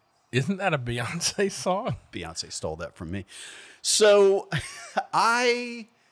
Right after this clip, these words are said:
Speaker 2: I just don't get this. So particularly in civil cases, but really in criminal cases as well. You know by the time you get to trial what evidence you wish to introduce. At the very least, put a sticker on it.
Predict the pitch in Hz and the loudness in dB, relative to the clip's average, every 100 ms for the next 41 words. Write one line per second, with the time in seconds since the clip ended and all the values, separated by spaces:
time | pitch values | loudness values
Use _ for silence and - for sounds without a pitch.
0 | _ _ 208 302 - 294 170 233 262 107 | _ _ 0 2 2 0 0 0 0 -2
1 | 95 - - - 196 190 175 - _ _ | -10 -4 -2 2 4 4 2 -6 _ _
2 | _ _ - - - - - - 415 294 | _ _ -12 -8 -8 -2 0 0 0 2
3 | 202 147 127 107 135 127 156 185 233 330 | 2 2 2 2 0 -2 -4 -4 -6 -8
4 | 415 440 453 247 180 220 190 147 117 98 | 0 4 4 2 -2 -4 0 -2 -2 -2
5 | - 92 90 87 92 - - _ _ - | -4 -4 -10 -12 -14 -16 -20 _ _ -10
6 | 160 269 302 240 202 196 180 135 - 127 | 0 4 4 4 2 2 0 0 0 -2
7 | 113 107 101 - - 92 85 85 95 107 | 0 -2 -4 -6 -6 -4 -4 -6 -2 0
8 | 110 107 90 - 95 87 95 - - 95 | 0 0 -2 -4 -4 -6 -2 -2 -2 -6
9 | - - 78 67 60 - - - _ _ | -10 -10 -10 -14 -18 -14 -12 -12 _ _
10 | _ _ _ _ _ - 202 220 147 156 | _ _ _ _ _ -6 -2 -2 -4 -8
11 | 170 135 101 95 82 87 - - _ _ | -4 -4 -4 -8 -12 -8 -8 -10 _ _
12 | _ _ _ - - 76 - - 87 60 | _ _ _ 0 2 4 2 -2 -8 -16
13 | - - | -18 -20